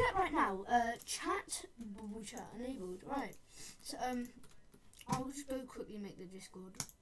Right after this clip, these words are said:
Right, so I've just made it. So I'm gonna quickly give myself tag master, and then there's gonna be a tag ultimate, what's me level, uh,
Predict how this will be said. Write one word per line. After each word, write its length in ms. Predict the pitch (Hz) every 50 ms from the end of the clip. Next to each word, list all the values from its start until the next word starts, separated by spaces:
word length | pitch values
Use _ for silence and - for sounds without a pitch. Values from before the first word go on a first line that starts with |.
| - - - - - - -
Right, 120 | 247 254
so 120 | 247 - 311
I've 100 | 302 277
just 220 | 302 311 - - 269
made 240 | 262 262 269 254
it. 240 | 247 247 233 - -
So 140 | - - 247
I'm 100 | 233 262
gonna 120 | 269 262 254
quickly 260 | 233 240 233 220 214 214
give 180 | 220 214 208
myself 440 | 208 208 208 202 - - 185 185 196 - - - - - - - - - - - -
tag 200 | 226 190 196 202
master, 680 | 233 247 262 262 247 254 254 - - 247 233 240 233 233 - - - - - - - - - -
and 180 | 208 220 226
then 220 | 220 214 214 214 208
there's 180 | 196 196 196
gonna 160 | 196 208 196 180
be 120 | 180 180
a 20 |
tag 280 | 185 - - - 202 196
ultimate, 440 | 202 214 208 202 - 226 214 196 -
what's 220 | 180 240 - - -
me 200 | 208 196 185 175 -
level, 300 | 170 185 180 180 175 175 170 - - - -
uh, 280 | 170 175 175 165 160